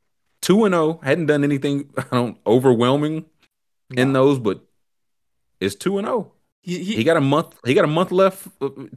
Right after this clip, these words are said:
Speaker 1: you know, to get some decent tape. So if they keep him, it wouldn't surprise me, but that would not be the end. You would still need to bring in a quarterback.
Speaker 3: Yeah, he's a fine backup.
Speaker 1: He, best starter they had this, between him and P J Walker, like, the just non-Baker Mayfield games,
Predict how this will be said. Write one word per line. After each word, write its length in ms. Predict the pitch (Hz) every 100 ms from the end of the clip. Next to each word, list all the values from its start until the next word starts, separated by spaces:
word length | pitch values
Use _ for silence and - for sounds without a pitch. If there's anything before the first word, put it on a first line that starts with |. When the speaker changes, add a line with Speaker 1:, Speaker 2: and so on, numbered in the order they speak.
| -
Speaker 1:
you 80 | 139
know, 100 | 147
to 100 | 143
get 160 | 135 156
some 160 | 147 127
decent 360 | 143 139 139
tape. 260 | - 147 156
So 400 | - 120 110 107 _ _ _ _ 101
if 140 | -
they 120 | 139 208
keep 260 | 208 185
him, 480 | 185 180 175 170 - _ _ _ _ _ _ _ _ _
it 60 | 123
wouldn't 280 | 135 143 123
surprise 480 | 104 - 110 131 127
me, 80 |
but 260 | 110 95 - - -
that 220 | 101 107 98
would 120 | 95
not 200 | 95 85
be 80 | 87
the 200 | 80 78
end. 200 | 69 69
You 80 |
would 100 | 76
still 280 | - - 82
need 80 | 76
to 80 | 71
bring 160 | 73
in 80 | 67
a 20 |
quarterback. 460 | 65 73 57 50 50 _ _ _ _
Speaker 3:
Yeah, 120 | 160
he's 200 | 151 160
a 40 | 269
fine 380 | - 151 143 139
backup. 720 | 139 143 139 131 135 - _ - _ _ _ _ _ _ _ _ _ _ _ _ _ _ _ _ _
Speaker 1:
He, 160 | 71
best 300 | 82 80 120
starter 280 | - 139 185
they 140 | 165 165
had 240 | 220 214
this, 160 | 175 -
between 340 | 139 208 165
him 140 | 214 226
and 80 |
P 160 | 147 196
J 160 | 165 170
Walker, 640 | 135 143 127 82 69 -
like, 200 | 104 110
the 60 | 120
just 240 | 120 190
non-Baker 720 | 104 113 139 147 117 117 127 113
Mayfield 540 | 104 110 - 90 76
games, 580 | 80 76 71 65 -